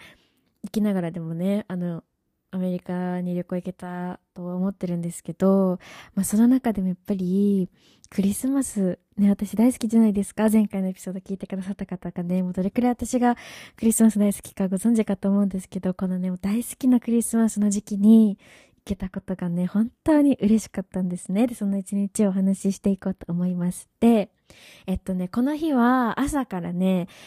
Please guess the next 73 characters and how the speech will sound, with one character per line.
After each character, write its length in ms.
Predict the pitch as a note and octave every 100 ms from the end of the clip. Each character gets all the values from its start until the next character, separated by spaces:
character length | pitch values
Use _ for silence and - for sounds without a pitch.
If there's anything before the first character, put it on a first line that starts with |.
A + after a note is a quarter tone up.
| - G3+
動 160 | G3+
き 140 | - G3
回 160 | G3
り 80 | G3
ま 120 | G3
し 80 | -
た 80 | D3
よ。 320 | D#3+ D#3+ F#3+
朝 320 | B3 B3+ B3+ F#3+
は、 360 | G#3 A3+ G3+ E3+
え 40 |
っ 20 |
と、 100 | -
サ 140 | - D4
ン 60 |
タ 80 | D4+
モ 100 | D4
ニ 100 | C4
カ 140 | - E3
の 60 |
方 180 | E3+ E3+
に 100 | E3
行 40 | E3
っ 80 |
て、 300 | _ C#4 C4+ - - _
午 120 | A#3+ A#3+
後 140 | A3+
に 160 | A#3+ G#3+
ビ 120 | G3+
バ 120 | B3
リ 120 | C4+
ー 20 |
ヒ 120 | C4 A3+
ル 120 | F#3+
ズ 100 | D#3
に 140 | D3
行 100 | -
き 140 | - D#3
ま 140 | D#3
し 140 | - -
た。 180 | - - _ _
は 120 | -
い。 60 | G3 _ _ _ _ _ _ _ _ _
で、 280 | A3+ B3 A3+
え 40 | F#3
っ 40 |
と、 240 | - G3 - - -
サ 160 | - C4+
ン 60 |
タ 100 | D4+
モ 100 | D4+
ニ 140 | D4+ B3+
カ 140 | F3+
は、 420 | G3 G#3+ G3+ -
あ 60 | F#3+
の、 140 | F#3
ご 100 | G3
存 180 | G#3+ G#3+
知 80 | F#3
の 80 | F3
方 200 | F3 F3
も 80 |
多 20 | F3+
い 20 |
か 100 | F3+
と 120 | -
思 120 | F3
う 20 | F3
ん 20 |
で 80 | E3+
す 140 | -
け 80 | G3
ど、 400 | - A3 G#3